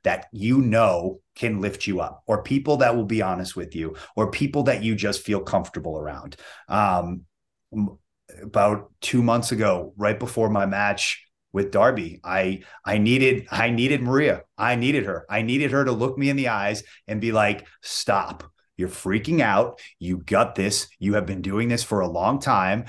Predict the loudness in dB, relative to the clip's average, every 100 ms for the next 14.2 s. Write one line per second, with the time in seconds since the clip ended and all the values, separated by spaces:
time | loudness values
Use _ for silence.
0 | -14 -6 -2 0 -2 -6 -6 -4 -4 -6
1 | -8 -6 -4 0 2 2 2 4 4 2
2 | 2 2 2 0 0 0 -2 -4 -2 -2
3 | -2 -2 -4 -8 -2 0 2 0 -2 -4
4 | -6 -8 -8 -8 0 2 4 2 -2 -6
5 | -6 0 2 2 2 0 -4 -4 2 2
6 | 4 2 2 -4 -8 -6 -4 -2 -2 -4
7 | -4 0 2 2 2 0 0 -2 -4 -2
8 | -2 -2 -2 -2 -2 -2 -2 -2 -2 -8
9 | -12 -20 -6 -4 -2 2 4 6 4 2
10 | 2 0 0 0 -4 -2 0 2 2 0
11 | -4 -4 -4 -4 -4 -2 0 0 0 -4
12 | 0 0 0 -2 -4 -8 -10 0 2 2
13 | 0 0 4 4 4 2 0 0 0 0
14 | 0